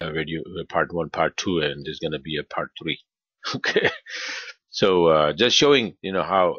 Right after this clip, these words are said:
the Elliott wave step by step works out, and it's very easy to, uh,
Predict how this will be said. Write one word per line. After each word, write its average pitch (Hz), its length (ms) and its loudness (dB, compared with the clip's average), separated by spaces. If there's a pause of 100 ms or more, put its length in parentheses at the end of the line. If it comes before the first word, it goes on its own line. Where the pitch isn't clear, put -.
(120)
the 95 100 -2
Elliott 82 260 -4
wave 78 220 -8
step - 340 -2
by 73 140 -2
step 73 340 -8
works 80 320 -10
out, 78 240 0
and 78 160 -6
it's - 220 -12
very 87 160 -4
easy 85 380 -8 (100)
to, 78 220 -18 (600)
uh, 76 320 -6